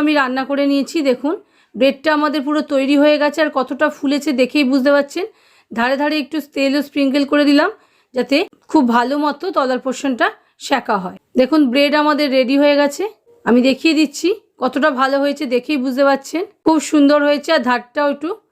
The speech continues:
তেল মাখিয়ে দিচ্ছি, যাতে ধারের পোর্শনগুলোও খুব ভালো মতন সেঁকা হয়। এরকম স্প্যাচুলা দিয়ে হালকা করে প্রেস করে দিতে হবে, যাতে ভেতরটা খুব ভালো মতন রান্না হয়। ভীষণ বড় হয়ে গেছে আর ভারী হয়ে গেছে, খুব সাবধানে আলতো হাতে এটাকে তুলে নিচ্ছি।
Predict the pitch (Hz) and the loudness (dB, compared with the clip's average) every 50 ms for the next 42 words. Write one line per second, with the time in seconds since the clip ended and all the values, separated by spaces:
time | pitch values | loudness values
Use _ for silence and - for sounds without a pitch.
0 | _ _ _ _ _ - 269 277 277 277 285 269 269 - - 302 269 294 277 285 | _ _ _ _ _ -2 0 2 4 4 2 2 0 -2 -4 -2 -2 -2 -4 -2
1 | 349 330 285 277 285 226 233 233 240 254 233 - 277 269 - 294 285 269 285 285 | -2 -2 0 0 0 0 0 -2 -2 -2 -4 -6 -8 -6 -4 -2 -2 0 0 0
2 | 294 302 294 302 233 226 240 220 233 240 240 240 240 339 339 - - 226 214 - | 0 0 -2 -4 -2 -2 0 0 0 -2 -4 -4 -4 -6 -8 -4 -4 -6 -6 -6
3 | 214 190 196 214 226 247 240 285 294 392 - _ _ _ _ - - - 277 262 | -8 -6 -4 -2 -2 0 0 0 -2 -2 -4 _ _ _ _ -8 -2 0 0 0
4 | 262 - 311 311 311 311 294 262 269 254 247 277 269 254 294 294 277 285 - 269 | 0 0 0 2 2 2 0 0 0 -2 -2 -4 -4 -2 -4 -6 -6 -6 -4 -2
5 | 262 254 262 - - 285 285 277 277 240 302 277 277 277 254 320 320 302 277 - | -2 -2 -4 -4 -2 -2 0 0 0 0 2 2 2 2 0 0 0 0 0 -2
6 | 269 196 240 226 226 277 262 269 294 285 285 - 277 220 240 240 226 240 254 254 | -2 0 0 0 0 -2 -4 -2 -4 -4 -2 -2 -4 -2 0 0 0 0 -2 -2
7 | 254 240 - 339 427 _ _ _ - - 240 233 233 226 214 196 170 202 175 - | -2 -4 -4 -8 -8 _ _ _ -2 -2 0 0 -2 -4 -8 -8 -10 -12 -14 -16
8 | _ _ _ _ - - 226 233 226 - 339 339 320 262 285 285 285 294 294 294 | _ _ _ _ 0 2 2 2 2 2 2 2 2 2 2 2 2 2 2 2
9 | 311 311 285 302 294 294 311 302 254 240 254 240 247 277 269 285 294 285 277 277 | 0 2 2 0 0 2 0 0 0 0 0 0 0 -2 -2 -2 0 0 -2 -2
10 | 269 - 349 359 - 294 262 233 - - 262 247 233 220 269 269 302 330 302 254 | -4 -4 -8 -8 -6 -6 -6 -6 -2 -2 -2 -2 -2 -4 -4 -2 0 2 2 0
11 | 220 214 - 269 262 254 247 - 392 330 247 247 269 269 269 262 233 208 202 190 | 0 -2 -2 -2 -2 -2 -2 -2 -4 -2 -2 0 -2 -2 -2 -2 -4 -4 -2 -4
12 | 185 165 - - - - | -4 -8 -10 -14 -16 -14